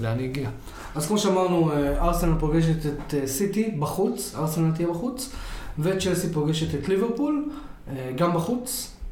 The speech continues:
Speaker 2: אה, שתי משחקים סבבה דווקא, כאילו, למרות שארסנל כבר לא מתרגש משחקים.
Speaker 1: צ'לסי ליברפול זה
Speaker 2: של
Speaker 1: הולך להיות
Speaker 2: ארסנל.
Speaker 1: הכי מעניין,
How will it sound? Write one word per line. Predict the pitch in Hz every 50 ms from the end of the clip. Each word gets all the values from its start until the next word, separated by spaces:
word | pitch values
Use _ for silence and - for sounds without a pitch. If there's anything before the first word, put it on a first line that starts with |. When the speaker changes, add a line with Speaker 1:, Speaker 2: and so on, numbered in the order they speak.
| - -
Speaker 2:
אה, | 147 147 147 143 143 139 139 143 143 143
שתי | - - - 254
משחקים | 294 294 - - - - 339 339 339 339 330 320 285
סבבה | - - 302 320 330 339 285 220
דווקא, | 185 160 160 - 165 147 -
כאילו, | 170 165 160
למרות | 160 165 190 202 202
שארסנל | 226 220 208 202 - 214 202 185 175 170
כבר | 175 175
לא | 175
מתרגש | 180 170 165 151 147 143 -
משחקים. | - - - - - 156 214
Speaker 1:
צ'לסי | 233 233 233
ליברפול | 208 214 226 233 - - 208 180
זה | 147
Speaker 2:
של | 151
Speaker 1:
הולך | 165 170 160 -
להיות | 185 -
Speaker 2:
ארסנל. | 131 113
Speaker 1:
הכי | 113 165 165
מעניין, | 165 151 131 123 127 127 135 175 240 262